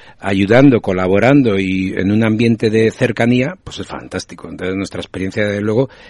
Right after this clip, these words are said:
y, y, y no solo en lo que está siendo con el ayuntamiento, que es de especial, digamos, mención, sino las noticias que estamos teniendo de cómo se está trabajando también en el Plan Vive. Entonces,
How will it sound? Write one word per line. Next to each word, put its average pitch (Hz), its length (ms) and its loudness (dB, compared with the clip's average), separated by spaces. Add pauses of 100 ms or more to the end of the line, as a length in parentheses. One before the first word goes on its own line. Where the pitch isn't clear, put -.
(360)
y, 107 400 -6
y, 101 420 0 (180)
y 101 120 0
no 120 120 4
solo 139 400 4 (340)
en 104 220 -4
lo 98 120 -2
que 101 360 -4
está 101 260 -6
siendo 101 240 -2
con 98 160 -4
el 90 80 -4
ayuntamiento, 92 680 -4
que 87 260 -4
es - 200 -12 (420)
de 95 160 -6
especial, 95 760 -6
digamos, 92 600 -8
mención, 98 400 0
sino 92 320 -4
las 90 240 -8
noticias 104 380 -4
que - 80 -10
estamos 101 300 -8
teniendo 110 340 -2
de 127 100 -2
cómo 101 180 -4
se 101 120 -8
está 95 200 -10
trabajando 107 580 -4 (340)
también 95 440 -2
en 90 160 -8
el 85 120 -8
Plan 87 240 -6
Vive. 80 220 -10 (260)
Entonces, 98 320 -10